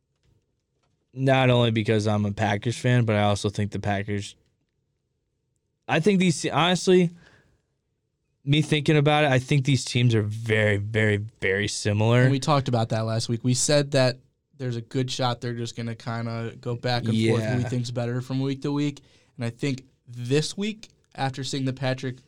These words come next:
Speaker 2: the Packers only beat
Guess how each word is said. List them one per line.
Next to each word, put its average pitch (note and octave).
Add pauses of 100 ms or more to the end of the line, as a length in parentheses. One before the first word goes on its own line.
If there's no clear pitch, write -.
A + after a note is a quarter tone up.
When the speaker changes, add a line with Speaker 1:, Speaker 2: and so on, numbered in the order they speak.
Speaker 2:
the C3+
Packers C3+
only C3+ (640)
beat D3